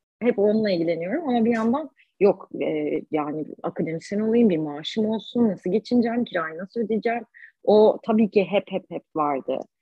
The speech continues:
Günün sonunda riskli bir karar zaten. Hep emek verdiğin ve sonunda evet meyvesini toplayacağın bir asistan olup sonra da işte şunu olurum, bunu olurum, doçent, doçent bir şeyler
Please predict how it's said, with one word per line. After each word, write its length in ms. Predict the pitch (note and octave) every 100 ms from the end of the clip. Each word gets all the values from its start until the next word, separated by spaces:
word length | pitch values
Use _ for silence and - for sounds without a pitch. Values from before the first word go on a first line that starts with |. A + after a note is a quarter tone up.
| - - - -
Günün 360 | - F3+ G3
sonunda 440 | F#3+ F3 F3+ C4+ D#4+
riskli 340 | A#3+ - B3
bir 120 | G#3+
karar 280 | E3+ D3+ C#3+
zaten. 520 | C#3+ C3+ D3 D3 - - _
Hep 240 | F3+ A3+ - _ _ _ -
emek 300 | G#3 G#3 G3
verdiğin 520 | F#3+ F3+ F3+ G3+ G#3
ve 100 | G3
sonunda 480 | - F#3 F#3+ F#3+ G3+
evet 220 | D4 - _
meyvesini 520 | F#3+ F#3+ F#3+ F#3+ G3+
toplayacağın 600 | G3 F3+ F#3 F3+ F#3 E3+
bir 280 | D#3+ D3+ C#3+ -
asistan 540 | B2 F3 E3+ - F#3 E3+
olup 260 | D3+ F3
sonra 360 | - E3 D#3+ D3
da 40 |
işte 200 | D#3 -
şunu 220 | - E3+
olurum, 360 | D#3+ C3+ C#3 C#3+
bunu 140 | D3+
olurum, 360 | D3 C3+ - F3 - -
doçent, 460 | - - - -
doçent 300 | - - F#3
bir 60 | -
şeyler 280 | - A3